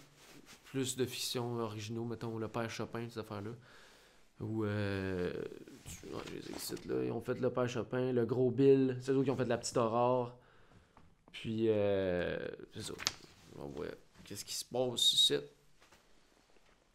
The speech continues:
Euh, mais les deux vont faire des films, là, ils ont compris, les autres. Ils ont dit, on va faire des films pour que l'Église va accepter. Puis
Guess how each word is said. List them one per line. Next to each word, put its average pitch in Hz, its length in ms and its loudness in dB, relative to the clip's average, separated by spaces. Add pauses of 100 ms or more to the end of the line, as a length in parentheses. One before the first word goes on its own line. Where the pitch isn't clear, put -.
(760)
Euh, 113 360 4 (3000)
mais 147 100 8
les 160 120 12
deux 175 120 8
vont 185 140 8
faire 151 160 2
des 143 120 0
films, 156 300 -4
là, 143 60 0
ils 143 60 0
ont 117 80 -4
compris, 107 280 -8
les 120 60 -6
autres. 107 180 -10
Ils 113 60 -14
ont 110 80 -10
dit, 107 140 -10
on 113 100 -8
va 107 60 -8
faire 120 160 -8
des 117 120 -6
films 143 320 -6 (760)
pour 123 240 -4
que 135 100 2
l'Église 131 400 4
va 117 100 0
accepter. - 520 -6 (1080)
Puis 127 340 -2